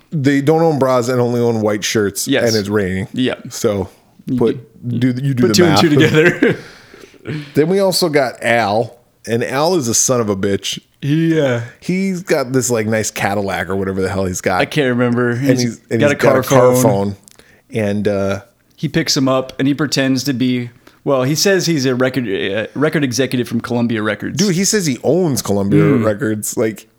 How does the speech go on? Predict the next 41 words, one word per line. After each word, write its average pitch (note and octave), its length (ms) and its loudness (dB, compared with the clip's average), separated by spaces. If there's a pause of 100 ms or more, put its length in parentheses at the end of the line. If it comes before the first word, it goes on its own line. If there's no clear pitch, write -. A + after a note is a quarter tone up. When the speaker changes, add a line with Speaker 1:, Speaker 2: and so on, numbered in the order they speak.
(480)
Speaker 1:
not D3 260 -2
just D3 260 -4
a F#2+ 100 -2
record G#2+ 300 -2
Speaker 2:
'Cause E3 100 2
they're A3 80 4
like, E3 80 2
Speaker 1:
exec- C#3 100 0
Speaker 2:
"This B3 60 0
is G#3+ 80 -2
a D3 60 2
nice B2+ 280 0
car. D#3 520 -2
Oh, F#3 80 -2
you D#3 100 -2
got A#2 100 0
a A2 40 -4
car C#3 240 -2
phone?" G#3+ 160 -6
He's G3+ 120 -6
like, C#3+ 100 -10
"Well, C3+ 260 -4 (120)
Speaker 1:
And G#2+ 140 -6
they're G#2 100 0
like, G2+ 200 -4
"You D#3 60 0
must D3+ 200 -2
be G2 120 -6
rich." A2+ 360 -2
And G2+ 80 -6
he's G2+ 220 -6
like, F#2 180 -6
Speaker 2:
I - 80 0
do D#3 160 2
Speaker 1:
"Well." G3+ 80 2
Speaker 2:
all D#3+ 160 2
right. D3 320 0
You D3 100 2
ever C#3 140 2
heard C#3 140 2
of A#2 160 -2